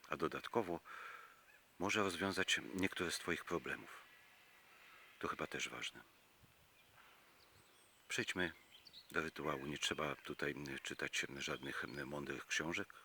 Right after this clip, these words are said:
głupszych też nie, całkiem głupich, m, to w ogóle bym nie radził. Po prostu schemat, postępuj według tego schematu.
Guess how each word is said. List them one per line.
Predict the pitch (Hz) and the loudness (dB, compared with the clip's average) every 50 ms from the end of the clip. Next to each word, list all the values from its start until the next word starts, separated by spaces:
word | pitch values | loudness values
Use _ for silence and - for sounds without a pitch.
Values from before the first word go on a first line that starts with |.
| - - - - - - - | -20 -20 -20 -20 -18 -10 -8
głupszych | - - - - - - - | -8 -2 -2 -2 -2 -2 -4
też | - - - - | 0 0 0 0
nie, | 80 78 73 - - - - - - - | 0 -2 -6 -6 -8 -14 -14 -14 -12 0
całkiem | - 85 76 67 - - 64 62 | 2 2 2 4 2 -4 -4 -2
głupich, | 69 71 - - - - - - | -4 -4 -4 -2 -2 -2 0 -2
m, | - - - - | -2 -4 -6 -2
to | - 65 62 | -2 -2 -2
w | 62 - | -2 -6
ogóle | - - 69 71 71 | -8 -4 -4 -4 -4
bym | 71 73 78 | -4 -6 -4
nie | 78 78 76 | -2 0 0
radził. | 80 78 78 80 78 - - - - - - - - - - - - - - - - - - - - - - - - - - - - - - - - - - - - - - | 0 0 0 -2 -4 -6 -10 -8 -8 -6 -6 -4 -4 -6 -6 -8 -10 -12 -16 -18 -20 -20 -20 -20 -20 -20 -20 -20 -20 -20 -20 -20 -20 -20 -20 -20 -20 -20 -20 -20 -20 -20 -8
Po | - - | -8 -4
prostu | - - 85 - - - - 69 - - - - - - - - - - - - - - - - - - - - - - - - - - - - - - - - | 0 2 2 2 2 -2 -6 -8 -8 -14 -20 -20 -20 -20 -20 -20 -20 -20 -20 -20 -20 -20 -20 -20 -20 -20 -20 -20 -20 -20 -20 -20 -20 -20 -20 -20 -18 -18 -16 -10
schemat, | - - - - - 87 98 95 - - | -4 -2 4 4 4 4 4 -4 -6 -6
postępuj | - - - - - 76 69 - - | -6 -4 -4 0 0 0 0 0 -6
według | 73 - - - - - | -6 -6 -6 -8 -8 -8
tego | - - - | -8 -6 -4
schematu. | - - - - 60 57 - - - | -4 -2 -2 -4 -6 -6 -10 -12 -16